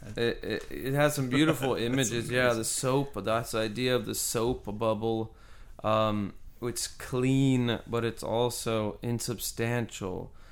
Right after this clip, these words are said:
Speaker 1: Um, but also this idea of a globalized indifference, you know, um, I, I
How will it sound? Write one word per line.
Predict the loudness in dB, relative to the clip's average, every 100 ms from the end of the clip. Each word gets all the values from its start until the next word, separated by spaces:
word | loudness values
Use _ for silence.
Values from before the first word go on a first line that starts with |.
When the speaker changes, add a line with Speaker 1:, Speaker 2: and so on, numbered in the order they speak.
| -20 -20 -20 -10 0
Speaker 1:
Um, | 2 4 2 -2 -8 -18 -20 -20 -14
but | 0 4 8
also | 8 6 4 2
this | 4 2
idea | 2 2 2 2 4 6
of | 4
a | 2
globalized | 4 4 6 6 6 6 4
indifference, | 0 0 0 -2 -2 -2 -2
you | -2
know, | 0 2 0
um, | 0 0 0 -2 -8 -16 -18 -18 -18 -10
I, | -6 -4 0
I | 2